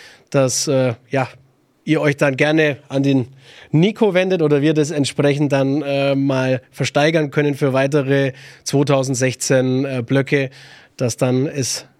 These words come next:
einen freudigen Gewinner gibt, äh, der ebenso uns eine Adresse zur Verfügung stellt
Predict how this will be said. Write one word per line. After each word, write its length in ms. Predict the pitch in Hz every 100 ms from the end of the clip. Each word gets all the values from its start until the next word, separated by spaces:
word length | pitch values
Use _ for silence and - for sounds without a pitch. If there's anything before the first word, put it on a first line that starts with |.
| _
einen 420 | - 127 127 127
freudigen 640 | 120 139 165 196 170 170 156
Gewinner 400 | 151 165 180 165
gibt, 460 | 160 147 - -
äh, 200 | 139 139
der 220 | 135 139 143
ebenso 320 | 151 156 147
uns 200 | 147 143
eine 200 | 139 147
Adresse 360 | 135 180 214 202
zur 160 | 190
Verfügung 480 | 175 160 180 175 160
stellt 380 | - 151 147